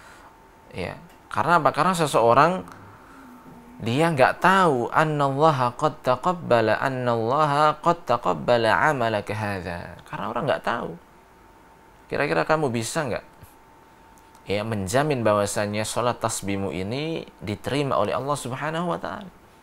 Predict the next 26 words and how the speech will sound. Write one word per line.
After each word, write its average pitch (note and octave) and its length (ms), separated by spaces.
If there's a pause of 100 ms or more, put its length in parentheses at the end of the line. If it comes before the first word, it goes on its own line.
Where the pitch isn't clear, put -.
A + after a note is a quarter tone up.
(1120)
Yakin G2 320
apa E3+ 240
tidak? F#3+ 320 (1040)
Bahwasannya A2+ 720
sholatmu B2+ 640
ini E3 480 (400)
sholat C#3 520
yang B2 200
diterima D3+ 680
oleh G2+ 240
Allah A2 280
Subhanahu C3 560
wa C#3+ 80
taala. - 320
Nggak - 160 (160)
ada - 80
yang A#2+ 160
bisa G2+ 240
menjamin, G#2 560 (880)
nggak C#2 160 (120)
ada B2+ 80
yang A2 200
bisa B2+ 640 (760)
berani A#2 560
untuk A2 540
menjamin A2 760